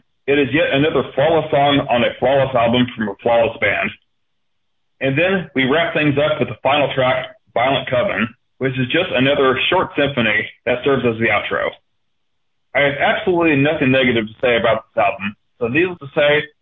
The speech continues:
this one gets a solid ten out of ten. It is more than well deserved. Unfortunately, Adcore only has some of their albums on Bandcamp,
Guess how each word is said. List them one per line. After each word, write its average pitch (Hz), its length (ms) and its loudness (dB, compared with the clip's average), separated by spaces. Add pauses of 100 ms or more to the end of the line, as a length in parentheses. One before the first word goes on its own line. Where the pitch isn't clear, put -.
(120)
this 190 160 -6
one 156 240 0
gets 143 160 -2
a 113 240 -2
solid 143 320 2
ten 139 160 0
out 127 160 2
of 110 160 -2
ten. 98 320 -4 (240)
It 143 80 2
is 127 160 -2
more 165 160 2
than 147 200 2
well 135 200 2
deserved. 101 480 -2 (720)
Unfortunately, 135 880 0
Adcore 151 480 2
only 143 240 2
has 131 320 2 (240)
some 156 160 2
of 135 80 2
their 117 160 2
albums 127 320 2
on 107 180 0
Bandcamp, 107 540 -2